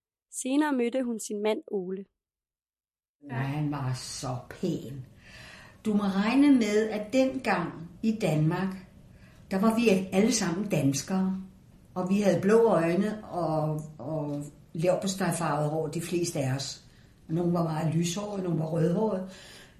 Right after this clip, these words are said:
Speaker 2: <clears throat> Men meget få var sådan rigtig sorthårede, synes jeg. Altså, hvis man så en nære på gaden, så vendte man sig om og kiggede, hvad, hvad, der gik en nære.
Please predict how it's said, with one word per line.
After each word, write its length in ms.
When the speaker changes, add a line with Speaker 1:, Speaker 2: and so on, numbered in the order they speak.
Speaker 2:
<clears throat> 320
Men 120
meget 240
få 380
var 120
sådan 280
rigtig 300
sorthårede, 1000
synes 460
jeg. 340
Altså, 280
hvis 220
man 120
så 240
en 140
nære 340
på 140
gaden, 320
så 160
vendte 240
man 180
sig 140
om 180
og 120
kiggede, 380
hvad, 180
hvad, 100
der 60
gik 200
en 160
nære. 420